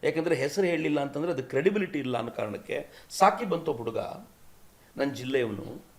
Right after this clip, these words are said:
ಅವ್ನು ಫೋನ್ ಮಾಡಿ ನನಗೆ ಹೇಳ್ತಾನೆ, "ಆ, ಬೇಜಾರ್ ಮಾಡ್ಕೋಬೇಡಿ, ನಂಗೆ ಹಿಂದೂಗಳನ್ನ ಕಂಡ್ರೆ ಅಸಹ್ಯ ಅನ್ಸತ್ತೆ" ಎಂದ. ನಂಗೆ ತುಂಬ ಗೊತ್ತಿರೋಂಥ ಹುಡುಗ. ಸ್ವಲ್ಪ ಇರುಕಾಯ್ತು ನನಗೆ, ಯಾಕೆ ಹಿಂಗೆ ಹೇಳ್ತಾನೆ ಅಂತ. ಏನ್ ಹೇಳಿದ ಗೊತ್ತಾ ಅವನು?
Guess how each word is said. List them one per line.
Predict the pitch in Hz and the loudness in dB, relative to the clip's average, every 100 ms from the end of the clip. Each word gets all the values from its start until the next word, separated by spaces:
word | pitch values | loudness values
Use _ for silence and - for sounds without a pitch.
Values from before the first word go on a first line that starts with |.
| - - - - | -20 -20 -16 -6
ಅವ್ನು | 127 170 185 | 2 4 4
ಫೋನ್ | - 196 214 | 6 4 6
ಮಾಡಿ | 180 170 | 4 2
ನನಗೆ | 156 123 | 0 2
ಹೇಳ್ತಾನೆ, | 139 147 139 139 156 127 - - - - | 0 2 -2 -2 -2 -4 -8 -16 -20 -10
"ಆ, | - | -6
ಬೇಜಾರ್ | 120 104 156 196 | -2 0 6 6
ಮಾಡ್ಕೋಬೇಡಿ, | 196 170 156 120 113 139 | 6 2 0 -2 -2 -2
ನಂಗೆ | 147 123 | -2 -2
ಹಿಂದೂಗಳನ್ನ | 151 180 170 160 147 | -2 0 0 0 -2
ಕಂಡ್ರೆ | 139 139 | -2 0
ಅಸಹ್ಯ | 120 139 147 | 0 0 0
ಅನ್ಸತ್ತೆ" | 135 123 110 - | 0 -2 -6 -8
ಎಂದ. | 98 117 101 - - - - - - - - - | -8 -8 -10 -14 -20 -20 -20 -20 -20 -20 -20 -10
ನಂಗೆ | 202 196 | -8 -4
ತುಂಬ | 196 214 | 2 4
ಗೊತ್ತಿರೋಂಥ | 156 151 180 156 147 | 4 0 2 2 0
ಹುಡುಗ. | 110 101 - - - - - | -4 -6 -12 -14 -20 -14 -6
ಸ್ವಲ್ಪ | 233 254 240 190 139 - | -6 -4 -2 0 0 0
ಇರುಕಾಯ್ತು | 156 233 - 170 156 131 | -2 -2 2 2 2 -2
ನನಗೆ, | 123 | 2
ಯಾಕೆ | 127 170 | 2 2
ಹಿಂಗೆ | 143 127 | -2 -2
ಹೇಳ್ತಾನೆ | 113 113 107 95 | -4 -4 -6 -6
ಅಂತ. | 98 - - - - | -8 -12 -18 -4 2
ಏನ್ | 247 | 6
ಹೇಳಿದ | 208 135 | 6 4
ಗೊತ್ತಾ | 110 107 107 | 2 -2 -8
ಅವನು? | 101 127 202 - | -8 -10 -10 -16